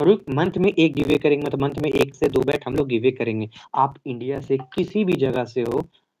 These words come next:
किसी, India में आप किसी भी जगह से हो, तो आपको, अ, बैट provide हो जाएगा। आप अपना, औ-, और इसमें, अ, ये भी है, क्या बोलते हैं, अ, डिस्क्रिप्शन number वगैरह भी दिया हुआ है, ऐसा कुछ बात नहीं भाई।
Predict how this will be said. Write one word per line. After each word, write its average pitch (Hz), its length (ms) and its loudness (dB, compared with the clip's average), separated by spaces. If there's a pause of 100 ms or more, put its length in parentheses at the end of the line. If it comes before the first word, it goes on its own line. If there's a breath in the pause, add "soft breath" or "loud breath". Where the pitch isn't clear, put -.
(500)
किसी, 143 180 -12
India 143 320 -6
में 156 100 -4
आप - 140 -6
किसी 165 280 -2
भी 165 80 2
जगह 127 240 0
से - 160 -6
हो, 160 160 0 (220 loud breath)
तो 165 80 2
आपको, - 420 2
अ, 285 120 -4 (680)
बैट 139 280 -2
provide 123 360 -2
हो - 160 0
जाएगा। 113 280 -2
आप 120 180 -2
अपना, 117 320 -6 (220 soft breath)
औ-, - 300 -4
और 113 300 0
इसमें, 127 480 -2
अ, 120 1000 -10 (140)
ये 131 360 2
भी 143 140 2
है, 175 100 2
क्या 135 160 -2
बोलते 113 340 -2
हैं, 127 380 -8 (400 loud breath)
अ, 123 40 -10
डिस्क्रिप्शन 170 440 0
number 156 240 0
वगैरह 147 300 0
भी 135 100 0
दिया 135 160 2
हुआ 127 100 0
है, 123 60 0
ऐसा 147 140 -4
कुछ 135 240 -4
बात 135 240 -4
नहीं 131 140 -4
भाई। 117 240 -4